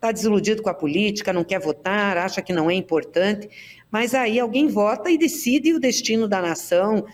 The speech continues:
desti-, o futuro do Brasil, em, em lugar daqueles que se abstêm, que não querem votar. Então, nós estamos com uma campanha muito grande pra dizer pras pessoas, "Olha,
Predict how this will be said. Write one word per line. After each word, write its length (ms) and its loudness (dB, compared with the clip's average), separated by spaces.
desti-, 380 0
o 220 -2
futuro 520 0
do 120 -2
Brasil, 580 0
em, 240 4
em 320 2
lugar 340 2
daqueles 420 -2
que 220 2
se 140 -4
abstêm, 480 -2
que 100 -6
não 100 0
querem 240 -2
votar. 480 -6
Então, 120 0
nós 120 0
estamos 240 -2
com 80 -6
uma 120 0
campanha 400 0
muito 320 -2
grande 380 0
pra 120 0
dizer 200 -2
pras 180 -2
pessoas, 480 0
"Olha, 260 0